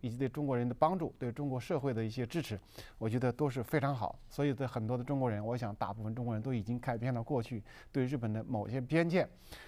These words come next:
那么从日本的角度来讲的话，我觉得他遇到这样的一个比较严重的疫情，应该当初也是没有意料到的。但现在中国人已经开始注意到，就是说日本方面也需要中国的支持和同情。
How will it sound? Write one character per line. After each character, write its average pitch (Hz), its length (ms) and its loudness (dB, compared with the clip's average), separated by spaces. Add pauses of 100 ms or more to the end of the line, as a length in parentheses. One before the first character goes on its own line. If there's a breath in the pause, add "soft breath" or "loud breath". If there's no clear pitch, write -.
(140 loud breath)
那 151 100 2
么 165 100 6
从 160 220 2
日 247 100 6
本 175 120 4
的 165 60 4
角 196 180 4
度 156 80 0
来 135 120 6
讲 131 200 0
的 - 60 -6
话， 113 200 2
我 127 100 0
觉 156 120 2
得 156 120 4
他 147 160 0
遇 185 140 0
到 143 160 6
这 156 100 0
样 139 140 4
的 131 80 0
一 131 80 0
个 123 140 0
比 120 140 0
较 131 120 2
严 131 160 2
重 160 100 4
的 135 80 2
疫 143 140 0
情， 120 180 2
应 156 140 2
该 147 160 4
当 151 260 2
初 160 140 0
也 107 140 2
是 127 100 0
没 131 100 2
有 147 120 2
意 180 160 2
料 143 120 6
到 156 220 6
的。 - 60 -8 (340 loud breath)
但 151 120 2
现 160 220 4
在 143 200 4
中 151 200 0
国 117 160 4
人 113 240 2
已 143 120 0
经 151 180 2
开 165 180 2
始 123 300 0
注 170 160 2
意 139 100 6
到， 135 220 4 (260 loud breath)
就 131 140 -2
是 104 60 -2
说 120 160 2
日 180 100 2
本 117 160 0
方 135 160 2
面 131 140 0
也 104 160 -4
需 - 180 0
要 117 100 6
中 139 160 -2
国 139 80 0
的 110 80 0
支 117 200 -2
持 107 160 -4
和 101 100 -4
同 104 160 -4
情。 104 180 -4